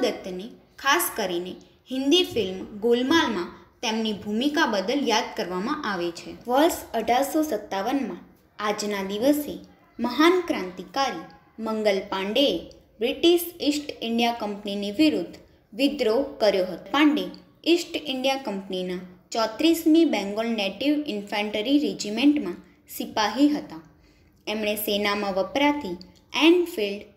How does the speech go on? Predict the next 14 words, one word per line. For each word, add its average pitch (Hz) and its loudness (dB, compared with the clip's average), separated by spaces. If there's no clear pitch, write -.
પી 320 4
ફિફ્ટી 220 -4
થ્રી 185 -10
રાઇફલના 220 -2
બુલેટ 240 2
કાર્ટ્રિજની 202 -2
ખિલાફ 175 2
વિરોધ 302 4
કર્યો 208 0
હતો. 165 -12
આ 202 -2
વિરોધ 214 4
બુલેટ 285 4
કાર્ટ્રિજ 202 -4